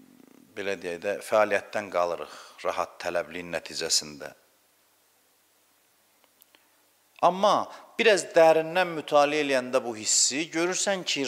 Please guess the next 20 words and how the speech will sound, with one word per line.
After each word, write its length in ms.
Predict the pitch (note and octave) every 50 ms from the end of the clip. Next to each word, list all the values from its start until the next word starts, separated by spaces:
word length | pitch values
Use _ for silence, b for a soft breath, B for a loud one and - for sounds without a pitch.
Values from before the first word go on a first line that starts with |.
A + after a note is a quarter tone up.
| A#2+
rahat 320 | C3+ C#3+ C#3+ D3+ D3 D3 - -
tələblik 480 | D3+ D3 C#3+ C#3+ C#3+ C#3 D3+ F3 F#3 D#3+ C#3+
hissi 260 | C#3+ C3 - - -
səndə 380 | - - E3+ D3 C#3+ D3 D3 D#3+
olmalıdır. 720 | D#3+ D3+ C#3 C3+ C3+ C3 C3 C3 C3 A2+ G#2 A2 G2+ F#2+ - - - -
Sən 240 | - - E3+ E3 D#3
elə 140 | D3+ D#3 D3+
rahat 320 | D3+ D3+ B2+ C3+ C#3 - - -
tələb 300 | C#3 D3 C#3+ D3+ C3+ B2
olmalısan, 720 | A2 G#2 G2 F#2 F2+ F#2 F#2 F#2 - - F#2 F2 E2 D#2 - B B B B -
rahatlıq 540 | B2 C#3+ B2+ B2+ C#3 C3 - - D#3+ C#3 C3+ A#2+
axtarmalısan. 800 | - - - A#2+ A2+ A2 G#2+ G#2+ A2 G#2+ G#2 - - G2+ F#2+ - B B B B
Çünki 440 | B - - G#3+ G#3+ G3 - - E3+
sən 400 | - - - G3+ G#3 G3 F3 C#3+ B B B B B B B -
həmişəlik 580 | F3 E3+ E3 D#3 - - F3 E3+ F#3 G3+ G#3+ E3+ F#3
bir 120 | E3+ D#3+
rahatlıq 520 | D#3 D#3 C#3+ D3 C#3+ - - E3 D#3 - -
üçün 160 | - G#2 G2
xəlq 320 | - - G2 F#2+ F2+ E2+ F#2 F2
olunmusan. 580 | F2 F2 F2 E2+ E2 - - E2 D#2 D2+ C#2+